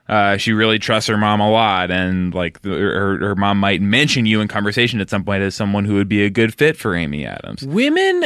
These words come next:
Speaker 2: listen to their moms. The mother-daughter relationship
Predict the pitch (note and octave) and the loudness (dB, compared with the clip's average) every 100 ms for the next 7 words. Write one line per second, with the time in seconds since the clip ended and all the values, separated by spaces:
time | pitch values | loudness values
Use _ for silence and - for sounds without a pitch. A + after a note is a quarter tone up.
0 | - D#3+ F3 - G3 - D3+ D3 C#3+ C3+ | -2 0 0 0 0 0 0 2 0 0
1 | C3 B2+ A2+ B2+ B2 D3 G#3 F3 D#3 C#3+ | 0 0 -2 -2 -2 0 0 0 0 0
2 | C#3+ B2+ B2+ C3+ B2 - A#2+ | 0 0 -2 -4 -8 -4 -6